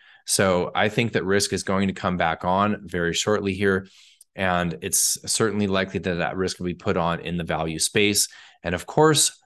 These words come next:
much of that could be contingent in terms of uranium potential on whether or not we see strong moves in the spot price of uranium. And that is certainly possible. Last chart, let's look at Cameco.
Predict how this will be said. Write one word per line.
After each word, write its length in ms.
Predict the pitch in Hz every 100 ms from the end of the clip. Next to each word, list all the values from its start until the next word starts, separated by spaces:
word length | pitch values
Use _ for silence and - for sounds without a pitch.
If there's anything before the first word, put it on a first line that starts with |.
| _ _ -
much 320 | 98 123 143
of 120 | 151 123
that 340 | 104 104 - _ _ -
could 180 | 147 123
be 100 | 123
contingent 560 | 113 107 95 90 95
in 80 | 95
terms 240 | 107 101
of 120 | 90 85
uranium 500 | 101 131 92 82 -
potential 500 | - 92 85 78 78 - - - -
on 360 | 117 123 123
whether 260 | 107 113 110
or 40 |
not 200 | 107 98
we 140 | 101 101
see 420 | - 87 87 85 -
strong 440 | - - 104 101
moves 200 | 95 92
in 60 | 92
the 80 | 87
spot 320 | - 87 85
price 220 | 87 82
of 80 | 85
uranium. 480 | 85 90 90 90 - _ -
And 120 | 87 87
that 220 | 90 -
is 120 | 95
certainly 420 | - 82 82 82
possible. 640 | 82 82 76 - 71 69 - - - 95
Last 320 | 104 - -
chart, 400 | 101 90 85 - _ -
let's 180 | 95
look 120 | 110 95
at 100 | -
Cameco. 640 | 98 90 85 87 82